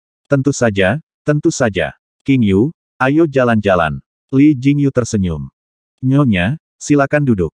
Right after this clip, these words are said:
Kita bisa mencari tempat lain untuk berdiskusi." Mu yang buru-buru menghentikannya, memberi isyarat kepada Li Tianming, Wei Tianchang, dan Wei Jing untuk bergabung dengannya di luar. Tianming, Wei Tianchang menepuk bahunya, "Menurut catatan leluhur klan Wei,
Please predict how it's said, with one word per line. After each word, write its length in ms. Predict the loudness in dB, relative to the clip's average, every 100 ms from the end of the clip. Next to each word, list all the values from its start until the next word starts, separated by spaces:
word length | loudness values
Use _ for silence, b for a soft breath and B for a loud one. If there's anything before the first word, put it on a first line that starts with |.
| _ -4
Kita 240 | 0 0
bisa 240 | 0 0 0
mencari 320 | 0 0 0
tempat 320 | -2 -2 -2
lain 320 | 0 0 -2
untuk 300 | -4 -4 -2 -2
berdiskusi." 640 | -2 -4 -6 -4 -4 -8 _ _ _
Mu 160 | -2 2
yang 160 | 2
buru-buru 480 | 2 2 2 2 2
menghentikannya, 760 | 2 0 0 -2 -2 -2 -4 -6 _ _
memberi 340 | -2 0 0
isyarat 300 | 0 0 0
kepada 320 | -2 -2 0
Li 160 | 0 0
Tianming, 480 | 0 0 0 -2 -6 _ -4
Wei 180 | 0 2
Tianchang, 540 | 2 0 0 -2 -4 -10 -4
dan 160 | -2 0
Wei 300 | 0 0 -2
Jing 240 | -2 -2
untuk 240 | -2 -2 -2
bergabung 400 | 0 0 0 0
dengannya 400 | 0 0 0 -2
di 80 | -2
luar. 320 | 0 -2 -4 -10 _ _ _ _ _ _ -2
Tianming, 560 | 0 2 0 0 -4 -10 _ -2
Wei 220 | 2 2
Tianchang 400 | 2 0 0 0
menepuk 320 | 0 0 -2
bahunya, 560 | -2 -2 -2 -2 -6 -10 _
"Menurut 320 | 0 2 0 0
catatan 320 | 0 0 0
leluhur 400 | 0 0 0 0
klan 240 | 0 0
Wei, 320 | 0 0 -2